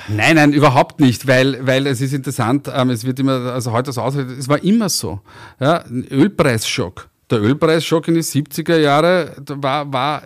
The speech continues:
da, wo die opec einfach die Förderung zugedreht hat und siehe da, äh, die, die, die Preise sind in die Höhe gegangen, es gab eine Energiekrise und d-, d-, dass es einen, einen weltpolitischen Einfluss gibt,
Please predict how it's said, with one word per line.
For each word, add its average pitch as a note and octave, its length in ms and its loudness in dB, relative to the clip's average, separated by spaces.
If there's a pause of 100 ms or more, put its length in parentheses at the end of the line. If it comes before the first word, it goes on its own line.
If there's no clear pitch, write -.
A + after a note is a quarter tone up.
da, C#3+ 160 -2 (200)
wo D3 160 -4
die D#3 120 -4
opec B2 400 -2
einfach C#3 240 -4
die D3 120 -8
Förderung C#3+ 360 2
zugedreht C#3+ 540 0
hat D#3+ 320 0 (320)
und C#3 180 0
siehe D3 240 6
da, C#3 460 2 (180)
äh, D3+ 160 -4
die, C#3+ 160 -8
die, C#3 160 -6
die C#3 120 -6
Preise C3+ 260 0
sind D3+ 120 2
in D3 160 0
die - 60 -
Höhe C3+ 80 2
gegangen, D#3+ 480 0
es D3 160 -2
gab C#3 200 -2
eine C#3+ 120 2
Energiekrise D3+ 840 0 (380)
und D3 380 -2 (100)
d-, C#3+ 200 -14 (100)
d-, C#3 420 -14
dass D3 200 -2
es D#3 100 -2
einen, D3+ 300 2
einen D3 260 0
weltpolitischen D#3 720 -2
Einfluss D3 320 -6
gibt, F3 200 -10